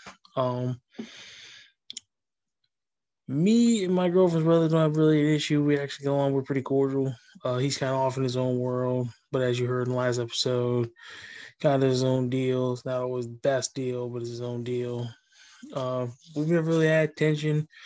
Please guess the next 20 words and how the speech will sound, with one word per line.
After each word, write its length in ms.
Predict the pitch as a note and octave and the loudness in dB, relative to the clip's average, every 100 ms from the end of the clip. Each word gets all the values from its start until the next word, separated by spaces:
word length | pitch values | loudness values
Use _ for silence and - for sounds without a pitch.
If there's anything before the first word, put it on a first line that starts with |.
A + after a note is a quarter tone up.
| - - - - _ B2+ B2 | -20 -18 -18 -20 _ -10 -2
Beef 360 | D3+ D3 C#3+ | 0 0 -2
is 60 | - | -8
probably 280 | D3 C3 B2 | -6 -6 -6
mild 760 | B2 B2+ B2+ C3 C3+ C#3 C#3 C3+ - _ _ _ _ - | -6 -6 -8 -4 -2 -2 -4 -8 -10 _ _ _ _ -4
disagreements 800 | D3 C3+ C#3 C3+ C3+ C3+ C3 B2+ | -2 -2 -2 -2 0 0 -2 -4
on 140 | B2+ | -4
just, 180 | B2 - | -4 -4
again, 480 | C3 C#3 C3+ B2 A2+ _ _ | -2 0 0 -4 -8 _ _
on 320 | B2+ B2 B2 | -8 -6 -4
how 160 | A#2+ B2+ | -6 -4
he 60 | B2+ | -4
raises 460 | B2 B2+ A#2+ B2 | -2 -2 -2 -4
his 180 | A#2+ A#2 | -4 -6
son, 380 | - B2+ B2+ B2 | -6 -4 -4 -4
or 160 | A#2+ A#2+ | -6 -8
I 40 | |
guess 280 | A#2+ A#2 - | -8 -10 -10
my 140 | B2 | -10
nephew. 520 | B2 B2 A#2+ B2 B2 A#2+ - - - - - - - _ - | -8 -8 -6 -6 -6 -8 -16 -20 -20 -20 -20 -20 -20 _ -8
Um, 640 | C3+ C3 B2 B2 B2 B2 | -4 -4 -4 -4 -6 -8